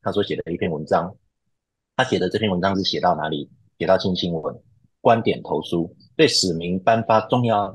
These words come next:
中华民国的褒扬令是褒扬还是羞辱？他就讲得非常的清楚啊，人格是人的第二生命，也听过人格重于生命，每个人的生命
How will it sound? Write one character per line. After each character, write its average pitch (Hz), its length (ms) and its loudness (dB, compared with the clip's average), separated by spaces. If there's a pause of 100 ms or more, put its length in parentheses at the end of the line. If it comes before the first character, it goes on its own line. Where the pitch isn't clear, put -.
中 131 160 -2
华 107 160 4
民 95 140 0
国 101 160 0
的 - 80 0
褒 104 220 2
扬 92 180 -2
令 87 220 -4 (340)
是 135 100 2
褒 - 280 4
扬 95 320 0 (100)
还 95 100 -8
是 - 120 -6
羞 92 320 2
辱？ 73 200 -8 (380)
他 127 80 -2
就 139 100 0
讲 87 140 -2
得 90 60 -2
非 113 100 2
常 87 140 0
的 87 80 0
清 107 180 0
楚 78 180 -4
啊， 82 200 0 (260)
人 113 220 2
格 87 140 2
是 117 160 -2
人 82 200 -2
的 82 120 -2
第 110 200 2
二 95 60 4
生 98 220 0
命， 107 200 -2 (200)
也 87 160 -4
听 107 160 0
过 101 240 4
人 92 220 0
格 85 180 0
重 95 280 2
于 90 60 0
生 90 240 2
命， 117 160 -2 (240)
每 85 180 -4
个 85 80 2
人 82 80 2
的 87 80 0
生 127 240 2
命 120 220 -2